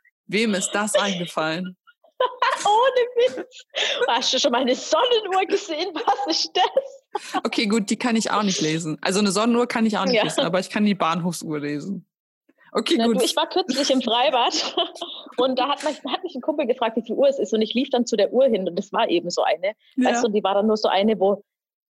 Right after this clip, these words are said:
Speaker 2: zwölf, drei, sechs und neun hatte, nicht mal noch so z-, zwischendrin
Speaker 1: Mhm.
Speaker 2: solche Teile. Und ich guck so auf die Uhr und ich, ich hatte keine Ahnung. Ich so, „Ja, es ist, es ist halb neun.“ Und dann irgendwann später habe ich mein Handy geguckt. Ich so, „Wow, es ist ja erst halb neun.“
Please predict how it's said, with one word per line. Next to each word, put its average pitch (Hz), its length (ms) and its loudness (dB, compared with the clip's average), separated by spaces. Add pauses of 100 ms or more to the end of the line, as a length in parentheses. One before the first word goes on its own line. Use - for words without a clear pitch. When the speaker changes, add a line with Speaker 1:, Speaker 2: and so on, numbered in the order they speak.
(520)
Speaker 2:
zwölf, 233 580 2
drei, 220 380 2
sechs 226 380 0
und 208 320 0
neun 220 400 2
hatte, 180 220 0
nicht 226 160 0
mal 196 100 2
noch 190 60 -2
so 226 120 -4
z-, - 260 -16 (260)
zwischendrin 226 500 2
Speaker 1:
Mhm. 247 60 0
Speaker 2:
solche 202 260 2
Teile. 196 460 2 (1200)
Und 180 240 -8
ich 190 120 -4
guck 214 200 -2
so 175 80 2
auf 180 100 0
die 190 120 2
Uhr 185 80 4
und 196 180 -4
ich, - 160 -14
ich 160 160 -4
hatte 208 140 -4
keine 185 320 -2
Ahnung. 185 260 0
Ich 240 100 -2
so, - 80 -2
„Ja, 226 160 0
es 233 120 -6
ist, - 220 -2 (240)
es 240 140 -2
ist - 140 0
halb 220 200 0
neun.“ 202 520 2
Und 214 160 2
dann 220 100 2
irgendwann 226 300 2
später 254 260 0
habe 240 80 2
ich 208 60 -6
mein 185 140 0
Handy 220 180 0
geguckt. 254 220 0
Ich 202 80 -4
so, 208 100 2
„Wow, 294 320 2
es 254 120 -6
ist 220 100 2
ja 208 80 2
erst - 240 0
halb 180 160 0
neun.“ 233 340 0